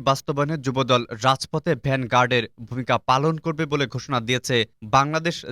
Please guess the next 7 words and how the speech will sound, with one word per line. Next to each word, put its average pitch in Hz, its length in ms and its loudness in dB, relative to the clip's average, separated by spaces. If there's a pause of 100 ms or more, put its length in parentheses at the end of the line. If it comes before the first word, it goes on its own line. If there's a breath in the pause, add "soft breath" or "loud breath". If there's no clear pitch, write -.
(140)
জাতীয়তাবাদী 131 720 0
যুবদল। 117 340 2 (240)
সোমবার 185 380 6
রাজধানীর 185 400 2
ইস্কাটনে 175 540 0
লেডিস 139 280 0
ক্লাবে 151 260 2